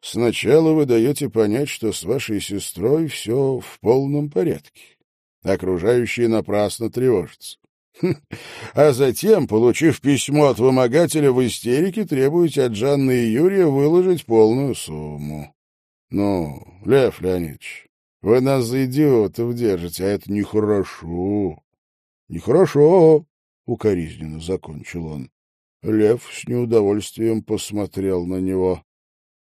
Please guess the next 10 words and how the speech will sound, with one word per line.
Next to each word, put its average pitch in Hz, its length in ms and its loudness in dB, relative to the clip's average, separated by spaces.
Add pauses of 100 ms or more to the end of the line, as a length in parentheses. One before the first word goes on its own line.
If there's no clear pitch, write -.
(240)
"Козлина 170 760 4
ты, 147 400 0 (640)
черт - 640 0
серый!" 92 1120 -4 (240)
сказал 90 600 -6
он 90 180 -2
без 87 260 -4
намека 87 720 -6
на 85 140 -4
прежний 87 720 -4